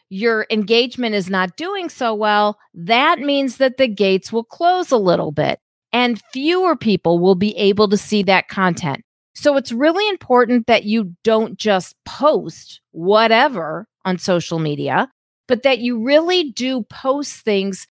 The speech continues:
that are specific and interesting and compelling and share-worthy and engage-worthy for your specific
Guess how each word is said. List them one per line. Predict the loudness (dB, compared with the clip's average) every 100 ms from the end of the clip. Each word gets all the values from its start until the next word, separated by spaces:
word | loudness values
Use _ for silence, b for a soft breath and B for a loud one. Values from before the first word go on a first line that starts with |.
| _ 0
that | 2 4 2
are | 0
specific | 0 -4 -2 -2 0 -2 -2 -2 0 0 -2 -4 -14 _ _ _ _ 0
and | 2 2 -2 _
interesting | 0 0 -2 -2 -2 0 0 0 -4
and | -4 -4 -4
compelling | -6 -6 -8 0 0 2 0 0 -2 -6 _ _ _
and | 4 4 4 0
share-worthy | -4 -2 0 2 2 0 0 2 0 -2 -4 -2
and | 0 0
engage-worthy | 0 -4 0 4 4 2 -4 -8 -4 -4 -2 -2 -4 -6 _ _ _
for | 2 2
your | 0 -4 -4 0 0 0 -4 _
specific | -12 -4 -2 -2 -2 -2 0 0 -2 -4